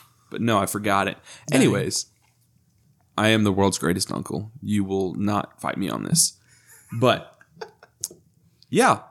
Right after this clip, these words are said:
Speaker 1: I was like, "There's this cool looking, uh, headband." I'm like, "Yo, I need this."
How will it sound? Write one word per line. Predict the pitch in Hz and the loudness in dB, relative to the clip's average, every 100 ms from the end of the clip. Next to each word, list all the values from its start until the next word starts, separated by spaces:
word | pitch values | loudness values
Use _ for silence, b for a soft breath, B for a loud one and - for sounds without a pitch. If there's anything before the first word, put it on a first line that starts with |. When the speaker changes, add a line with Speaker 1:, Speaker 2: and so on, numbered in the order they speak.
| _ _ | _ _
Speaker 1:
I | - | -8
was | 196 156 | 0 0
like, | 98 - | 0 -6
"There's | 151 175 | -8 -2
this | 120 - | 0 0
cool | - 131 131 | 0 -2 0
looking, | 123 127 117 | 0 0 0
uh, | 107 101 98 98 95 90 - _ _ | 0 0 0 -2 -4 -6 -12 _ _
headband." | - - 123 107 | -12 -10 -8 -10
I'm | 107 | -12
like, | - - - | -18 -18 -16
"Yo, | 151 135 | -14 -10
I | 139 | -10
need | 117 143 127 | -8 -8 -10
this." | - - - - - | -12 -4 -2 -2 -4